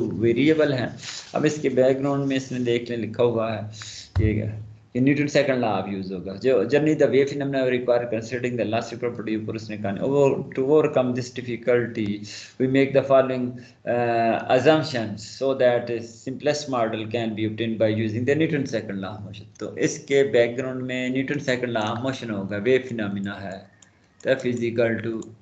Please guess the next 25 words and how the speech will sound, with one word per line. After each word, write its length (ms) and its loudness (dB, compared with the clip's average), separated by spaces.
M 80 -2
A 120 0
आपका 440 -4
न्यूटन 320 -4
सेकंड 380 -10
लॉ 80 -12
ऑफ 220 -16
motion 440 -18
है। 100 -20
तो 60 -16
इसको 280 -12
हम 220 -10
यूज़ 280 -4
करेंगे, 320 2
variable 460 2
जितने 300 -6
भी 100 -4
डिफाइन 400 -4
करेंगे 340 -4
with 120 -6
the 120 -6
help 260 -4
of 140 -4
this 200 -8
law, 100 -6